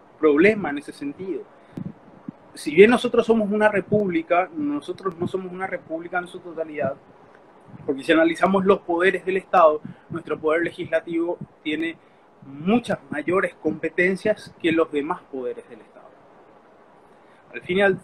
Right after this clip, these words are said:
cabo, lo que establece, y, y eso se, se estableció de esa manera por una razón simple y sencilla, es que nosotros tuvimos, eh, treinta y cinco años de dictadura, en donde el poder ejecutivo era el poder que, eh, bas-,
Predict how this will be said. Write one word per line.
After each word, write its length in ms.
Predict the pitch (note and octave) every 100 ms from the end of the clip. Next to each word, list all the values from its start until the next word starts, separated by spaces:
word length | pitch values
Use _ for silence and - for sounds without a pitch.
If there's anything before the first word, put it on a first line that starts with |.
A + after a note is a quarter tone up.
| -
cabo, 380 | G3+ F#3+ D3+ C3+
lo 300 | C3+ C#3+ C#3
que 80 | D3
establece, 480 | E3+ F3 F3+ D#3+ C3+
y, 200 | G3 G#3 -
y 80 | G3+
eso 180 | A3 A#3+
se, 320 | - G3+ F#3
se 160 | - F3+
estableció 540 | E3+ F#3 F3+ - G3+
de 120 | G3+
esa 160 | G3 G3+
manera 580 | G3 F#3+ G3 F#3+ G3+ G3+ -
por 140 | D#3 D3
una 260 | D#3+ F3+
razón 580 | F3 F3 - E3 E3 E3 -
simple 500 | - - F#3 F3+ -
y 20 | C#3
sencilla, 440 | D#3+ D#3 F3+ F3+
es 60 | F3
que 80 | E3
nosotros 460 | D#3+ E3+ F3 E3+
tuvimos, 400 | D#3 D3+ E3+ F3 - - - - -
eh, 100 | C#3
treinta 400 | C3+ D3+ D3+ D3+
y 80 | C#3+
cinco 420 | - E3 E3+ D#3+
años 320 | D3 D3+ D#3+ D3+
de 100 | C#3+
dictadura, 840 | C#3 - E3+ D#3+ D3+ D3 E3+ F#3
en 120 | D3+
donde 360 | D3 C#3+ C#3+ D3+
el 100 | D3
poder 280 | - C3 C3+
ejecutivo 580 | D3+ C#3+ C3 C#3 C#3+
era 120 | C#3+ C3+
el 80 |
poder 480 | C#3 C3+ B2 B2 C#3+
que, 360 | C#3+ B2+ C3+ D3+ - - - - - - -
eh, 360 | A#2+ B2 A#2 A2+ G#2 F#2+ - - - - - - - - - C#3+
bas-, 300 | D3 -